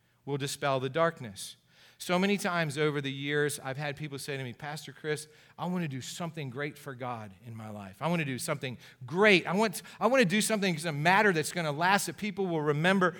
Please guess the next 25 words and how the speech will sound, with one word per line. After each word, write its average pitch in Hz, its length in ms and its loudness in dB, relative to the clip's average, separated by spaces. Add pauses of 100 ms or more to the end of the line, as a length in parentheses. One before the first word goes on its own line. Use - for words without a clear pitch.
(140)
forever." 170 600 6 (260)
And 180 120 4
here's 247 280 4
the 202 100 0
thing. 151 380 2 (240)
Shining 262 440 4
our 233 160 8
light 180 460 4
daily 185 640 4 (560)
assures 208 420 2
us 180 200 2
that 156 100 -2
others 180 400 2
will 175 140 -4
give 160 240 -4
glory 139 320 -2
to 156 120 -12
God. 160 460 2 (380)
It's 180 160 -2
an 226 80 -2
amazing 240 420 2
thing 190 240 2
that 151 140 -2
Jesus 139 400 -6
said. 120 380 -2